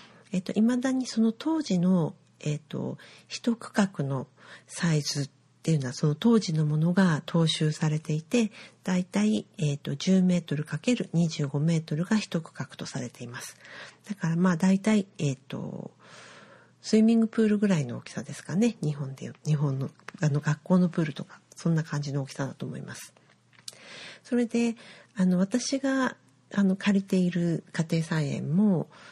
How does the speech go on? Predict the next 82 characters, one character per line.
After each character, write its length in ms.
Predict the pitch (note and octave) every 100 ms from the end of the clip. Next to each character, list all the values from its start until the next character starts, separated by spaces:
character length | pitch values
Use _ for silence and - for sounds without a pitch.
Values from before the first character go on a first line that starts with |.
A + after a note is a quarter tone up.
| -
そ 160 | -
の、 560 | G#3 G#3+ G#3 G3+ G3 - _ _ _ -
え 240 | D#3 D3
っ 40 | D3 -
と、 260 | D3+ C#3+ D3
一 280 | - G#3
区 180 | G#3 -
画 440 | - G3+ - - C#3+
十 180 | F#3
メ 140 | F#3 F#3+
ー 20 |
ト 120 | F#3+
ル 40 | -
か 140 | C#3
け 100 | -
る 60 | C#3+
二 140 | D3+
十 160 | D#3+ C#3
五 100 | C3+
メ 140 | C3+
ー 40 | C#3
ト 140 | -
ル 120 | C3+
が、 340 | C#3 F3 D#3 - - - -
だ 100 | F#3+
い 60 |
た 80 | F#3+
い 60 | F#3
二 120 | E3
百 340 | G#3 A#3 A#3+
十 260 | A3 A3+ A#3+
ぐ 120 | A#3
ら 80 | A3+ D#3
い 60 | C#3
集 140 | -
ま 80 | C#3+
っ 60 | C#3+
て 160 | -
い 80 | B2+
る、 180 | C#3 C#3+
か 160 | -
な 140 | D4+ G#3
り 80 | C#3+
大 140 | F3
き 140 | -
な 120 | D#3+ B2+
と 100 | B2
こ 160 | -
ろ 120 | C3+
で、 280 | C3 F3+ D3+ - - -
多 120 | D4+
分 280 | C4 A3 F#3+
ロ 140 | A#3+
ン 80 | A#3+
ド 100 | A3
ン 40 |
の 80 | G3+
中 260 | G3 G3+ G3
で 120 | G#3
は 360 | G#3+ F#3 D3+ -
大 160 | F3+ E3+
き 200 | - -
い 40 |
方 200 | E3+ E3
に 100 | D3
入 220 | D3+ D#3+ D3+
る 60 |
ん 40 | C#3+
じ 80 |
ゃ 20 | C3+
な 140 | C#3
い 60 | C#3
か 120 | E3+
な 240 | G#3+ A3
と 140 | G#3+ D#3
思 180 | D3+
う 40 | D3
ん 20 |
で 100 | C#3
す 140 | -
け 100 | -
ど、 240 | C#3 F3